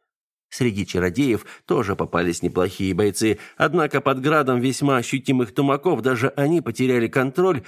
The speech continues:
забыв о том, что противника надо взять живым. Его сбили, стали мутузить ногами. И тем не менее, Синеглазому удалось вскочить, врезать еще двоим, разорвать дистанцию. «Ну все,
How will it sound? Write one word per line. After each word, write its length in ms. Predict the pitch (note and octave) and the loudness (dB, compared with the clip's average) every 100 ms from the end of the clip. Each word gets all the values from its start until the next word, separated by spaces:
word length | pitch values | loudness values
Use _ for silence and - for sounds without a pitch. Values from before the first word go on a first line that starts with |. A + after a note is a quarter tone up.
| - - | -14 -4
забыв 360 | D#3 G3 F#3 | 0 0 0
о 80 | C#3 | 0
том, 240 | - F3+ A#2 | 0 0 0
что 160 | B2+ | -4
противника 680 | A#2 C3 - D3 C3+ A#2+ B2+ | -2 -2 0 0 0 0 0
надо 220 | B2 A#2 | 0 0
взять 260 | G2+ A2 F2 | 0 -2 -2
живым. 420 | F#2+ F#2+ - - _ _ _ _ _ | -2 -2 -2 -6 _ _ _ _ _
Его 260 | - E3+ G#2 | 2 2 2
сбили, 400 | F2+ A2 F3 G#2+ | -2 0 0 0
стали 360 | - B2+ B2 | 0 0 2
мутузить 600 | A2+ A#2 - C3+ G2+ G2+ | 2 0 0 -2 -2 -2
ногами. 640 | A#2+ A#2+ A2 G2 G2 F#2 - _ _ _ | -2 0 0 2 0 -2 -10 _ _ _
И 80 | D#3 | -6
тем 200 | D#3 C#3 | -2 -2
не 80 | D3 | 0
менее, 420 | D#3+ D3 C#3 B2 _ _ - | 0 0 0 -4 _ _ -6
Синеглазому 640 | F3 D3+ C3 C#3 A#2 B2 | -2 0 0 0 0 0
удалось 480 | B2+ A#2+ B2+ B2 - - | 0 0 0 0 -4 -18
вскочить, 600 | - C3 C#3+ G3+ D3 - - - | -6 -4 -2 -4 -4 -8 -10 0
врезать 480 | C#3+ E3 B2 A#2 | 2 2 0 -4
еще 400 | C#3 F3 - C3 | -2 -2 0 -2
двоим, 480 | G#2 C3 E3+ F3+ C#3 - _ - | 0 2 4 2 0 -10 _ -2
разорвать 580 | F3 D3 D3+ D3 C3 | 0 0 0 0 -2
дистанцию. 720 | G#2+ C3 - G2 F2 - - - _ _ _ _ _ _ - | -2 -4 -2 -2 -2 -6 -8 -10 _ _ _ _ _ _ -4
«Ну 240 | D#3+ F3+ | 0 0
все, 480 | D3+ - - A#2 | 0 -2 -2 0